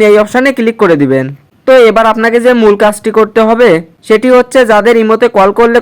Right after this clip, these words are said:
কল যাচ্ছে না, আপনি তাদেরকে বলবেন তারাও যেন এই অপশনের ভিতর এসে এখানে যদি nobody সিলেক্ট করা থাকে তাহলে অবশ্যই যেন everybody সিলেক্ট করে রাখে। আমি আবারও বলছি, যাদের ইমোতে কল করলে কল যাচ্ছে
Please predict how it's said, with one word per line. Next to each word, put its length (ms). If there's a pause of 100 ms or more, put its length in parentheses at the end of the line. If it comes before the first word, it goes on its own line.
কল 120 (100)
যাচ্ছে 320
না, 80 (380)
আপনি 160 (100)
তাদেরকে 360 (100)
বলবেন 320
তারাও 300
যেন 120 (220)
এই 80 (100)
অপশনের 440
ভিতর 200 (120)
এসে 200 (360)
এখানে 240 (120)
যদি 180 (120)
nobody 440
সিলেক্ট 300
করা 220
থাকে 180 (100)
তাহলে 240 (100)
অবশ্যই 420
যেন 120 (480)
everybody 520
সিলেক্ট 320
করে 220
রাখে। 240 (360)
আমি 120 (100)
আবারও 300
বলছি, 220 (160)
যাদের 300
ইমোতে 240 (100)
কল 140 (100)
করলে 180 (100)
কল 120 (100)
যাচ্ছে 240